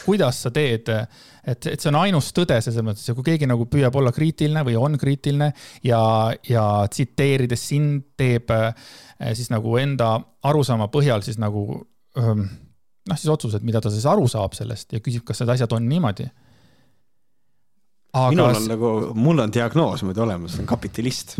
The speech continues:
Speaker 2: Ta on e-, korralik ettevõtja, äh, selles mõttes. Ta on väga korralik ettevõtja.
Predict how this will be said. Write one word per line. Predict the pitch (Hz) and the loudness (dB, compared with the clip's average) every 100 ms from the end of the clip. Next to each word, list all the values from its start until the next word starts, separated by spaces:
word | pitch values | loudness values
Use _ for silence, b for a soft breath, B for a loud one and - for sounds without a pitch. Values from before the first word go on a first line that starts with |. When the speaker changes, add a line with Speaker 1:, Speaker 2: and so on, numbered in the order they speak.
| - | -10
Speaker 2:
Ta | - 120 | -4 0
on | 139 | 0
e-, | 185 202 | 0 -4
korralik | - 220 156 147 170 | -2 0 0 0 -2
ettevõtja, | 196 220 - 92 - 80 - _ | -2 -4 -4 -6 -8 -14 -16 _
äh, | 101 95 95 95 82 | -8 -6 -4 -6 -8
selles | 92 87 | -10 -10
mõttes. | 80 - - - _ | -10 -12 -18 -20 _
Ta | - 147 | -4 0
on | 165 | 0
väga | 185 196 170 | 0 0 2
korralik | 170 113 - | 0 -2 -6
ettevõtja. | - - 80 | -6 -8 -10